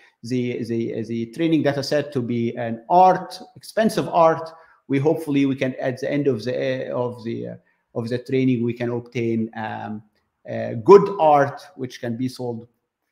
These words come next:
for millions. And this is what, what's currently, uh, you could see in the news, people are using this to generate,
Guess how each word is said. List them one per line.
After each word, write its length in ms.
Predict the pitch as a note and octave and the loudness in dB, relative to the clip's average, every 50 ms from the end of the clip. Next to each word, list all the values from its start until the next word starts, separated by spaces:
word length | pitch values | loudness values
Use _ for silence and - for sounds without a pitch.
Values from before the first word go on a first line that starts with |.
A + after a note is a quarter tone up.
| _ _ | _ _
for 220 | _ - A#2+ A2 | _ -10 -8 -4
millions. 540 | A2 A#2+ C3+ C3+ C3+ B2+ B2 A#2+ A#2 A#2 - | -2 0 0 0 2 2 0 0 -2 -4 -6
And 240 | - B2 A#2+ A2+ A2 | -10 -10 -8 -8 -8
this 160 | B2+ B2+ A#2 | -8 -8 -8
is 180 | B2+ A2 - - | -10 -12 -12 -12
what, 320 | B2 A#2+ A2+ A2+ - _ _ | -12 -12 -12 -12 -14 _ _
what's 340 | - B2 A#2 A2+ A#2 - - | -16 -14 -12 -12 -12 -14 -18
currently, 640 | - - B2+ B2 A#2+ A#2+ A#2 A#2 - B2 A#2 A#2 A2+ | -10 -6 -6 -4 -4 -4 -6 -8 -10 -12 -12 -12 -12
uh, 240 | A2+ A2 A2 A2+ A#2+ - _ _ _ _ _ _ _ _ _ | -14 -14 -14 -14 -16 -18 _ _ _ _ _ _ _ _ _
you 80 | - A2+ | -16 -14
could 140 | - A#2+ - | -14 -14 -10
see 280 | - - C3+ B2 B2 | -6 -4 -2 -2 0
in 80 | A#2+ A2+ | -2 -2
the 100 | A#2+ A2+ | -2 -2
news, 400 | A2+ A#2 D3 F3 F#3+ F3+ E3 E3+ | -2 0 2 2 2 2 2 0
people 320 | - D#3 D3+ D3+ C3 A#2+ | -2 -4 -4 -2 -2 -4
are 80 | A#2+ A#2 | -4 -2
using 340 | A#2+ C3 C3+ C3 B2+ B2 A2+ | -2 -2 -4 -4 -4 -6 -6
this 360 | G#2+ A#2 A#2 A2+ - - - _ _ _ _ _ | -6 -6 -8 -8 -10 -14 -20 _ _ _ _ _
to 100 | - A#2 | -10 -10
generate, 540 | A2 A#2+ A2 A2 A2 A2+ A2+ A2 A2+ - | -8 -8 -6 -6 -6 -6 -6 -8 -10 -12